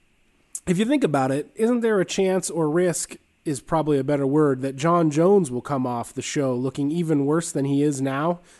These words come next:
Do you think that the U F C is taking a gamble with the, showing Jon Jones on television? In my humble opinion, he has already shown he is pretty bad in front of a microphone or camera. Since he is the future of the light heavyweight division, it just seems too risky, if you ask me. What do you guys think?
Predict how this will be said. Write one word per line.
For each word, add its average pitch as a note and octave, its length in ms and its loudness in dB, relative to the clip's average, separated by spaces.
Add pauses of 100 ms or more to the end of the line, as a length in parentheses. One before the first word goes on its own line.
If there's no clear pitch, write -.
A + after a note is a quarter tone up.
Do G3 80 -2
you A#3 40 0
think A#3 220 -2
that G3+ 140 -2
the E3+ 80 0
U F#3+ 160 4
F F3+ 60 -2
C G3+ 240 -2
is E3 120 0
taking E3 300 0
a C#3 60 -2
gamble F#3 460 0
with C#3+ 240 -2
the, C3+ 300 -4
showing E3 460 0
Jon D#3+ 240 0
Jones E3 240 2
on C#3 160 0
television? F#3+ 560 0 (240)
In D3+ 80 0
my F3+ 140 0
humble G3 260 2
opinion, C#3 340 0
he D#3 140 0
has D3 120 -2
already D#3+ 320 0
shown E3+ 300 0
he E3+ 140 2
is D#3 120 -2
pretty F3+ 300 0
bad F3 320 0
in D#3+ 140 0
front F3+ 160 0
of F3 80 2
a F3 40 0
microphone F#3+ 480 0
or F#3+ 80 2
camera. C#3+ 440 -4 (360)
Since E3+ 280 -2
he E3+ 300 -2
is F3 260 0
the D#3+ 80 -2
future A#3+ 320 0
of F#3 80 0
the E3+ 80 0
light E3+ 160 0
heavyweight D#3 320 2
division, F#3+ 340 2
it E3 60 0
just D#3+ 220 -4
seems E3 500 2
too F3 180 -2
risky, D3+ 380 -2
if - 100 -12
you B2+ 80 -4
ask B2+ 260 -6
me. A#2 200 -4
What C3+ 160 -2
do D3+ 80 -2
you C#3+ 100 2
guys G2+ 300 -6
think? - 320 -16